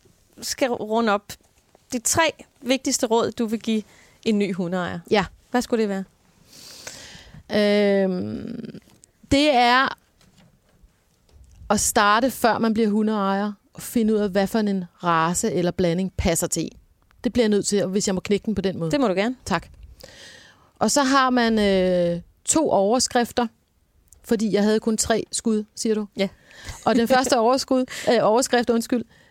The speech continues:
Speaker 2: det er, at man, øh, man tænker samarbejde omkring en sober, lækker proces. Proces.
Speaker 1: Ja, der var den igen.
Speaker 2: Ja.
Speaker 1: Ja.
Speaker 2: I træningen og trivselen hos hunden.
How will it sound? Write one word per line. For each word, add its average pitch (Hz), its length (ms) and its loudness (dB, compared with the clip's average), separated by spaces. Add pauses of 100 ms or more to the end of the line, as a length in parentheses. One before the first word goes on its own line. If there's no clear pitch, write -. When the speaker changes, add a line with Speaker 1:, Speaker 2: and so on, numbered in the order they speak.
(240)
Speaker 2:
det 254 160 4
er, 226 300 2
at 226 100 2
man, 208 320 2
øh, 175 580 0 (1300)
man 220 180 0
tænker 214 520 0 (580)
samarbejde 220 920 2
omkring 196 480 -2 (180)
en 196 320 -2 (680)
sober, - 540 0
lækker 196 420 0 (140)
proces. - 600 -2 (1900)
Proces. - 600 -2
Speaker 1:
Ja, 190 120 -2 (680)
der 196 80 0
var 170 120 0
den 190 100 -6
igen. 170 260 -10 (160)
Speaker 2:
Ja. 170 100 0 (220)
Speaker 1:
Ja. 185 120 -4 (240)
Speaker 2:
I - 60 -14
træningen 208 640 0
og 175 200 -2
trivselen - 460 -4
hos 196 120 -8
hunden. - 300 -10